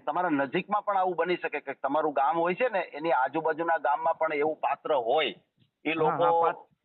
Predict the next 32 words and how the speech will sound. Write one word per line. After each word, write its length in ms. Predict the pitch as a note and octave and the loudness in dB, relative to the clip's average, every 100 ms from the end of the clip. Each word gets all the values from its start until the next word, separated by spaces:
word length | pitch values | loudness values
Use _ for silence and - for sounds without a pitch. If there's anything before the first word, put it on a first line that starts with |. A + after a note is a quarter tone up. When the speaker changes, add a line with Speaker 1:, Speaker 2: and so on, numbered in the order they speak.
| _ | _
Speaker 1:
તમારા 280 | D3+ E3+ D#3+ | -2 0 0
જેવા 200 | D#3+ E3+ | 0 0
પાત્રની 460 | D#3 D#3+ - E3+ D#3+ | 0 -2 -2 -4 -2
શોધમાં 460 | - E3+ E3+ E3 | 0 0 0 2
હોય 320 | D#3 F3+ B2 F2+ _ - | 2 2 0 -4 _ -12
અને 320 | C#3 D3+ D3+ C#3+ | -4 -2 0 -2
તમારી 340 | - D3+ D#3 | -2 0 2
Speaker 2:
હા. 40 | |
Speaker 1:
વાત 180 | C3+ D#3 | 2 0
જો 200 | C3 D#3+ | 0 -2
ધ્યાનમાં 440 | B2 C#3 D3+ E3 D3+ | 0 -2 0 0 0
બેસી 260 | E3 A#3 | -2 0
જાય 220 | E3 A#2 | 0 0
તો 380 | G2 _ _ C#3+ | -4 _ _ -6
સીધો 360 | - C#3+ A2+ F#3 | -2 -4 -2 -2
Speaker 2:
હા, 60 | |
હા. 40 | E3+ | -2
Speaker 1:
તમારો 280 | D3 C3+ B2+ | 0 0 0
કોન્ટેક્ટ 400 | B2 G2+ A#2 - | -4 -4 -4 -2
કરે, 260 | G#2 E2 - _ _ - | -2 -4 -10 _ _ -6
બરાબર? 260 | A#2+ F#3 - - | -4 -4 -10 -6
Speaker 2:
હા, 140 | E3 | -4
હા. 200 | B2+ B2+ - _ - | -4 -10 -20 _ -6
હા, 220 | E3 E3 | -2 -2
Speaker 1:
નથી 260 | C3+ C#3 D#3+ | -2 -2 0
Speaker 2:
હા, 60 | A#3 | 0
Speaker 1:
કહેતા 280 | B3 A3 | 0 0
Speaker 2:
સાહેબ. 180 | E3+ A#2 - _ | -2 -8 -16 _
Speaker 1:
કે 200 | F3+ E3+ - C#3+ | -4 -4 -8 -8
બગલ 360 | D#3 E3+ G3+ | -6 -4 -4
મેં 160 | G3+ F3+ | -2 -4
છોરા 560 | - G3+ G3+ D#3 A#2 | -2 0 2 0 -2